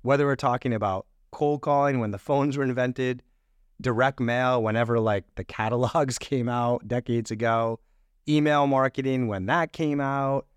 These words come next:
content marketing, paid ads, whatever.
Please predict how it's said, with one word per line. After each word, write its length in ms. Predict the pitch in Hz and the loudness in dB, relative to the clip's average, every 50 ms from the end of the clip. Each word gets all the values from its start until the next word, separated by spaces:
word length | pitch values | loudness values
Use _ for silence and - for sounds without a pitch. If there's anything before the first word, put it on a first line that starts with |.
| - - _ _ _ _ _ - | -20 -20 _ _ _ _ _ -12
content 640 | - - 165 160 165 170 165 - 165 156 151 147 139 | -6 -4 -2 0 0 0 0 0 0 0 2 2 0
marketing, 800 | 139 143 143 147 139 - 139 135 135 139 139 135 135 135 135 131 | 0 0 0 0 0 -2 -2 0 0 0 0 0 0 0 -2 -4
paid 400 | - - - 160 160 165 160 156 | -6 -6 -2 0 0 2 2 0
ads, 560 | 143 120 127 139 143 143 139 139 139 135 120 | 0 0 0 0 0 0 0 0 -2 -2 -4
whatever. 680 | 113 104 107 110 120 139 147 143 120 101 - 50 50 - | -8 -10 -6 -2 0 2 2 2 0 -2 -4 -8 -12 -14